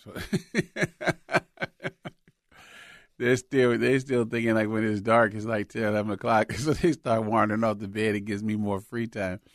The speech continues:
to get around. You know, I was, uh, talking to someone this weekend, and, uh, and I really enjoyed, uh, visiting with the young man I had on last week, Marco, um, and, uh, how he uses the arts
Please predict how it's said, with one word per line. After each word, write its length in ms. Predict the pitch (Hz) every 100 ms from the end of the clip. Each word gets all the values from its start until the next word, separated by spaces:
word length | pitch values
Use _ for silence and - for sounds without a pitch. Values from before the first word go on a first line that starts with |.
| _ _ - _ _
to 140 | - 107
get 160 | 110
around. 480 | 101 101 107 95 90 _ _ _ _ _ - _ _ _ -
You 80 |
know, 120 | 120 120
I 40 |
was, 180 | 117 110
uh, 220 | 101 92
talking 360 | - 120 123 120
to 120 | -
someone 520 | - 120 110 107 98
this 200 | 98 90
weekend, 440 | 107 110 104 98 90 _ _ _ _
and, 200 | - 98
uh, 240 | 98 95 - -
and 140 | 104
I 60 | 101
really 260 | 113 143
enjoyed, 520 | 117 101 110 107 98 - - _ _ _ 104
uh, 140 | 98
visiting 480 | 98 110 107 101 95
with 200 | 95 -
the 80 | 101
young 260 | 104 104
man 160 | 98 101
I 100 | 95
had 180 | 98 98
on 160 | 98
last 280 | 98 95 -
week, 140 | 98
Marco, 480 | 90 101 92 95 90 - _ _ _ _ _ -
um, 400 | 92 90 - 98 _ _ _ -
and, 200 | 107 101
uh, 160 | 101
how 280 | 95 110 107
he 80 | 101
uses 340 | 104 107 110
the 140 | 95 -
arts 480 | 98 101 - -